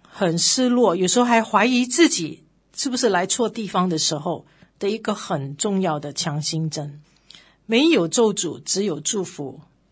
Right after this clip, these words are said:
没有后悔，只有前进。我外婆的这个很简单的一个举动，短短的可能就几分钟的时间，可是她的祝福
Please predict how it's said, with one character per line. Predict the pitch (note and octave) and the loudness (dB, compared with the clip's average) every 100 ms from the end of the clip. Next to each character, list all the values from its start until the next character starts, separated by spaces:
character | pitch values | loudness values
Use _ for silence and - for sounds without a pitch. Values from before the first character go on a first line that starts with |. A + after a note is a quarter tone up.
| _ _ | _ _
没 | F3+ G3+ | -4 -2
有 | E3 | -2
后 | - G3 | -2 -2
悔， | F3+ D3 B2 | -2 -6 -10
只 | - E3+ | -8 -4
有 | E3 C#3 | -4 -2
前 | - - C3 | -4 -4 -8
进。 | D3 - D3 _ _ _ _ _ _ _ | -6 -6 -8 _ _ _ _ _ _ _
我 | - E3 | -2 0
外 | F3 A#3+ | 2 2
婆 | A3+ G3 | 2 -2
的 | F#3+ D#3+ | -4 -4
这 | D#3 A3 | -2 -4
个 | G3 G3 D#3 - | -2 -4 -4 -8
很 | _ - - B3+ | _ -8 -4 -4
简 | D4 F#3+ D#3+ | -2 -2 -2
单 | G#3 B3 | 0 0
的 | A3+ | -2
一 | G3 | -4
个 | G#3 | -4
举 | F#3 - C#3+ | -4 -4 -4
动， | C#3 F#3+ E3 | -6 -6 -4
短 | G3 C#4 | -2 0
短 | C4 E3 | 0 -2
的 | F3+ | -4
可 | E3+ | -4
能 | D#3+ E3+ | -4 -4
就 | E3+ F#3 | -4 -4
几 | - C3+ | -6 -8
分 | B2+ F3+ | -6 -4
钟 | F#3 F#3 | -2 -2
的 | F3 | -4
时 | D3+ - | -4 -6
间， | D3 D#3 C#3+ - _ _ _ _ _ _ _ _ - | -8 -12 -14 -20 _ _ _ _ _ _ _ _ -6
可 | F3+ | -2
是 | E3 A#3 G#3+ | 0 0 -2
她 | - G#3+ | -2 -4
的 | G3 | -4
祝 | - A3+ | -4 -4
福 | G3+ E3 D#3+ | -4 -6 -8